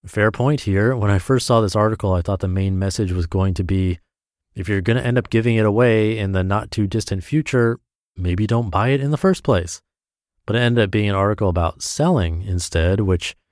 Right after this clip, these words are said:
again, I think is a fair point considering the product life cycle. And he's not saying that donating is bad necessarily,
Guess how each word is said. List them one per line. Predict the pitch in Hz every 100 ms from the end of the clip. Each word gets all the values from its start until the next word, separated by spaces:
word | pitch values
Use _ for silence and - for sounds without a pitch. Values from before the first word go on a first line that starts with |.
| _ -
again, | 95 113
I | 95
think | 87 101
is | 92
a |
fair | 90 101 87
point | - 110 90 -
considering | 85 - 92 92
the | 85
product | 98 95 87
life | 87 98
cycle. | - 85 85 87 85 _ _ _ _ _ _
And | -
he's | 117
not | 127 123
saying | 131 113
that | 98
donating | 90 107 104 98
is | 85 78
bad | 87 107 160 127
necessarily, | 82 90 - 85 82 95 135